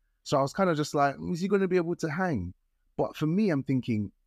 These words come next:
when you're in that West Ham midfield and you've got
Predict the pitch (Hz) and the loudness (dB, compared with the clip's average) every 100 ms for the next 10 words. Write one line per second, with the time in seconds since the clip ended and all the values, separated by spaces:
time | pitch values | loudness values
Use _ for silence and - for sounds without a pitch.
0 | - 143 190 170 143 131 110 107 120 117 | -4 -2 0 0 0 2 0 0 -2 0
1 | 120 107 107 - 101 82 82 _ _ - | 0 0 0 -2 -4 -2 -6 _ _ -4
2 | 98 117 120 - 110 101 | 0 0 0 0 2 2